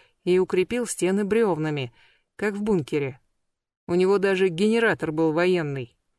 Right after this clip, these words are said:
Где-то купил его себе. Множество керосиновых ламп, и я, когда туда спустился, там внутри так воняло. Кровь пропитала стены и пол.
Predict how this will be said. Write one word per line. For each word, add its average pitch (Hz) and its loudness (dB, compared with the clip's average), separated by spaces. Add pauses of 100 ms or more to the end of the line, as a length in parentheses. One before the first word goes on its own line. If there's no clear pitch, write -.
(220)
Где-то 190 0
купил 220 -2
его 156 0
себе. 165 -2 (360)
Множество 180 0
керосиновых 175 -2
ламп, 202 -2
и 170 2 (840)
я, 175 -2
когда 170 -2 (160)
туда 175 -2
спустился, 160 -6 (580)
там 196 -4
внутри 185 -2
так 165 -6
воняло. 196 -2 (720)
Кровь 208 -2
пропитала 180 -2
стены 175 -2
и 143 -6
пол. 170 -2